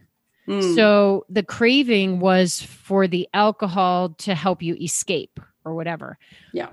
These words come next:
Speaker 2: Now the craving is gonna be for the social contact, but you have to do it enough times. And that's why they're always like, "sixty days," or, you know, some rule of thumb, which
Speaker 1: Yeah.
Speaker 2: isn't a perfect application, but you have to stick with it.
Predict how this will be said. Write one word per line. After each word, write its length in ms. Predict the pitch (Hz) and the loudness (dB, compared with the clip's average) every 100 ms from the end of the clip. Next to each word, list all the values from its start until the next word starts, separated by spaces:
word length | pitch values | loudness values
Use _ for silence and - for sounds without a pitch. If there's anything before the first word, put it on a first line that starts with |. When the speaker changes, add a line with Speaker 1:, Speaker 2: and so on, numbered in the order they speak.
| - | -2
Speaker 2:
Now 240 | 208 214 | 2 2
the 140 | 254 208 | 2 -2
craving 720 | - 208 196 185 185 180 180 | 0 4 4 4 0 0 -4
is 260 | - 175 | -4 -4
gonna 240 | 151 180 175 | -2 -2 0
be 320 | 180 180 175 | -2 -2 -2
for 180 | - 180 | -2 -6
the 120 | 156 | -4
social 440 | - 190 165 165 | -4 -2 -2 -6
contact, 800 | - - 220 220 180 139 - 165 | -8 -6 -2 -2 -4 -10 -10 -8
but 120 | 196 | -4
you 120 | 202 202 | 0 0
have 240 | 208 - | -2 -4
to 80 | 214 | -6
do 280 | 165 226 262 | -4 -2 0
it 80 | 202 | 0
enough 340 | 190 170 - | 0 -4 -8
times. 460 | - 214 214 190 190 | -10 -6 -6 -4 -2
And 100 | 202 | -2
that's 180 | 214 | 0
why 120 | 226 196 | -2 0
they're 140 | 185 | 0
always 200 | 185 175 | 0 -2
like, 180 | 180 - - - - | -6 -6 -20 -20 -18
"sixty 500 | - 330 - 277 240 | -10 -10 -8 -4 2
days," 580 | 233 226 196 175 151 | 6 6 6 2 0
or, 140 | 165 151 | -4 -2
you 140 | 214 | 0
know, 160 | 196 185 | 0 0
some 380 | - 220 185 165 | -2 -2 -2 0
rule 340 | 202 214 214 | 2 4 2
of 100 | 196 | -2
thumb, 400 | 190 180 202 220 | -2 -4 -2 -2
which 160 | 202 202 | -2 2
Speaker 1:
Yeah. 220 | 185 220 | 2 0
Speaker 2:
isn't 220 | 208 175 | -4 -8
a 100 | 180 | -8
perfect 640 | - 202 - 185 175 - - - _ - | -4 -4 -2 -4 -4 -8 -20 -20 _ -6
application, 800 | 185 190 160 196 180 - 302 254 | -4 -4 -6 -4 -4 -4 -4 -2
but 180 | 202 | -2
you 120 | 196 208 | -2 -4
have 300 | 170 180 - | -4 -8 -8
to 100 | 208 | -12
stick 360 | - 175 156 | -10 -12 -14
with 360 | 165 165 180 - | -10 -6 -6 -6
it. 140 | - | -18